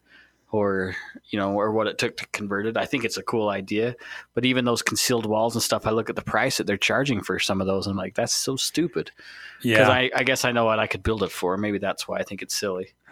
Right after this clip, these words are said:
Speaker 2: Well, and that's, yeah, I mean, it's their intellectual property. And I mean, they, the, the tray that, or the actual, like, panel they have is pretty cool. I would pay for the
Speaker 1: Mm-hmm.
Speaker 2: panel maybe, but,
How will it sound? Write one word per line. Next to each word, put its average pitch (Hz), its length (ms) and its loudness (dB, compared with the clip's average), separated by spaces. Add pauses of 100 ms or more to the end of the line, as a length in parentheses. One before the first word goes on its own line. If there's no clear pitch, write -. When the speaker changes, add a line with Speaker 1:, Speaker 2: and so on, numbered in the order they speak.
(140)
Speaker 2:
Well, 190 220 6
and 175 120 6
that's, 165 240 2
yeah, 139 240 6
I 131 100 4
mean, 135 120 4
it's 127 140 2
their 120 320 4
intellectual 110 500 2
property. 104 680 2
And 95 340 2
I 104 80 0
mean, 98 300 2 (360)
they, 120 440 4
the, 120 260 2
the 104 220 2
tray 180 400 4
that, 110 260 0
or 110 140 4
the 110 160 4
actual, 123 260 2
like, 98 180 2
panel 135 300 2
they 104 140 2
have 98 180 4
is 92 100 2
pretty 104 220 0
cool. 110 220 2
I 110 100 6
would 110 320 0
pay 117 180 2
for 107 140 0
the 98 80 4
Speaker 1:
Mm-hmm. 95 80 2
Speaker 2:
panel 127 340 4
maybe, 98 280 2
but, 95 300 2